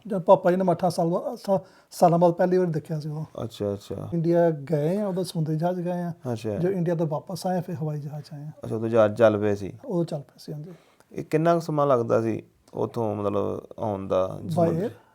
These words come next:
Speaker 2: ਸਮੁੰਦਰੀ ਜਹਾਜ਼ ਵਿੱਚ?
Speaker 1: ਸਮੁੰਦਰੀ ਜਹਾਜ਼ ਤੱਕ ਦਸ ਤਿੰਨ ਮਹੀਨੇ, ਤਿੰਨ ਮਹੀਨੇ ਲੱਗ ਜਾਂਦੇ ਸੀ almost। ਦੋ ਢਾਈ ਮਹੀਨੇ ਤਾਂ ਲੱਗੇ ਹੀ ਜਾਂਦੇ
Speaker 2: ਅੱਛਾ,
Speaker 1: ਸੀ।
Speaker 2: ਦੋ ਢਾਈ ਮਹੀਨੇ ਲੱਗਦੇ ਸਨ?
Speaker 1: ਹਾਂਜੀ। ਖੜੇ ਹੋ ਕੇ ਜਾਂਦਾ ਸੀ ਵੀ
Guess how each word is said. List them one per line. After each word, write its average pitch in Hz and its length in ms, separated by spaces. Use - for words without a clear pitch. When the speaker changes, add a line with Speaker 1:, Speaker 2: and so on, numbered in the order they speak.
Speaker 2:
ਸਮੁੰਦਰੀ 113 400
ਜਹਾਜ਼ 113 180
ਵਿੱਚ? - 120
Speaker 1:
ਸਮੁੰਦਰੀ 190 280
ਜਹਾਜ਼ 202 220
ਤੱਕ 214 360
ਦਸ 165 200
ਤਿੰਨ 202 360
ਮਹੀਨੇ, 196 360
ਤਿੰਨ 196 240
ਮਹੀਨੇ 220 160
ਲੱਗ 160 140
ਜਾਂਦੇ 139 220
ਸੀ 170 100
almost। 160 400
ਦੋ 160 200
ਢਾਈ 165 240
ਮਹੀਨੇ 151 220
ਤਾਂ 170 80
ਲੱਗੇ 156 220
ਹੀ 160 40
ਜਾਂਦੇ 147 140
Speaker 2:
ਅੱਛਾ, 143 100
Speaker 1:
ਸੀ। 127 80
Speaker 2:
ਦੋ 143 220
ਢਾਈ 120 300
ਮਹੀਨੇ 208 260
ਲੱਗਦੇ 180 300
ਸਨ? 185 200
Speaker 1:
ਹਾਂਜੀ। 147 340
ਖੜੇ 196 220
ਹੋ 202 60
ਕੇ 208 120
ਜਾਂਦਾ 170 220
ਸੀ 165 140
ਵੀ 170 200